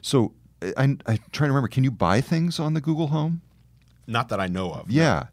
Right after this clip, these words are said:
Speaker 1: Whereas on Amazon, I mean, you can buy basically a, a lot of things. Like, they did a special promotion where it was Black Friday deals just on the
Speaker 2: Right, right, right.
Speaker 1: on the Amazon Echo.
Speaker 2: And I'm actually curious about that. I've never actually, so I've only bought on my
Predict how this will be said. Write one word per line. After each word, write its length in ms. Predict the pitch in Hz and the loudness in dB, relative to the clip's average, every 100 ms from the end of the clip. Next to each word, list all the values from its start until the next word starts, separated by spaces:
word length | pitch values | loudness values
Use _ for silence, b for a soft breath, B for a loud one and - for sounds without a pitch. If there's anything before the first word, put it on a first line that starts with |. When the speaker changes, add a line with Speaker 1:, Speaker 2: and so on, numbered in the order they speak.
| b b - | b b -2
Speaker 1:
Whereas 460 | 113 127 113 - - - | 2 4 4 2 -2 2
on 340 | 95 90 87 - | 4 4 2 0
Amazon, 640 | 113 143 131 92 82 80 - - | 0 2 4 4 2 0 -4 -4
I 20 | |
mean, 240 | 82 76 - _ | -4 -4 -6 _
you 160 | 95 110 | -2 2
can 180 | 101 | 2
buy 460 | 85 87 85 82 82 b b b b b - - | 2 4 4 2 0 b b b b b -20 0
basically 540 | 120 - 98 95 87 - | 0 2 2 4 4 2
a, 120 | 87 82 - | -2 0 0
a 80 | |
lot 260 | 87 92 135 | 2 4 2
of 60 | 113 | 2
things. 200 | 73 67 | -4 -2
Like, 100 | 85 | 0
they 100 | 101 | 2
did 160 | 98 85 | 4 2
a 40 | |
special 400 | - 101 87 85 | 0 2 2 0
promotion 460 | - 87 92 - 78 | 0 2 2 0 -2
where 220 | 73 76 69 | 0 -2 -2
it 40 | |
was 200 | 78 76 69 67 - - 80 - | -4 -4 -6 -16 -16 -12 -12 -2
Black 200 | 90 90 | 0 2
Friday 260 | 95 85 | 2 2
deals 340 | 80 92 90 - | 4 4 4 0
just 380 | 80 92 90 87 | 0 0 0 -2
on 280 | 80 82 78 | 0 0 0
the 60 | |
Speaker 2:
Right, 280 | 76 127 90 | 2 0 -2
right, 240 | 104 107 80 | 0 0 0
right. 120 | 95 | 0
Speaker 1:
on 160 | 85 85 | 2 2
the 200 | 78 69 | 0 -2
Amazon 380 | 80 80 76 76 | -2 -2 -2 -2
Echo. 120 | 87 | 0
Speaker 2:
And 80 | 117 | 0
I'm 60 | 147 | 0
actually 220 | 127 156 | 0 -2
curious 280 | - 127 110 | 2 0 0
about 180 | 95 85 | -2 0
that. 80 | 85 | 0
I've 80 | |
never 220 | 123 170 160 | 2 2 2
actually, 240 | 139 135 | 2 -2
so 120 | - | 0
I've 100 | 110 | 2
only 160 | 139 175 | 4 2
bought 400 | 107 110 113 - - | 2 2 2 0 -2
on 240 | 98 101 | 0 2
my 180 | 95 | 0